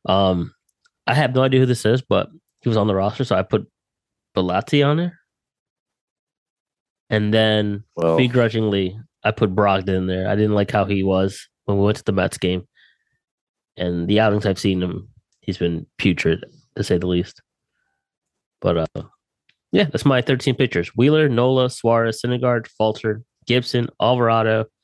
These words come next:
Speaker 1: Dominguez, Eflin, Robertson, Hand, Bellotti, and Brogdon to round out the thirteen pitchers.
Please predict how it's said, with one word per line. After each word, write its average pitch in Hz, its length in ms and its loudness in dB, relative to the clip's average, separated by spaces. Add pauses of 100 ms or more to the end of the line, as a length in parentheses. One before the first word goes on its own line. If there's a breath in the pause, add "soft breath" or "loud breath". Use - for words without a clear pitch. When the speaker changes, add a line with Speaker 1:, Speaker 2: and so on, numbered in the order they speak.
(240)
Speaker 1:
Dominguez, 120 540 0 (100)
Eflin, 113 460 -2
Robertson, 107 540 -2
Hand, 120 600 0 (1160)
Bellotti, 110 540 2 (280)
and 87 140 -8
Brogdon 82 580 -4 (220)
to - 120 -10
round 92 200 0
out 87 160 -2 (120)
the 87 80 -6
thirteen 87 420 -2
pitchers. - 420 -8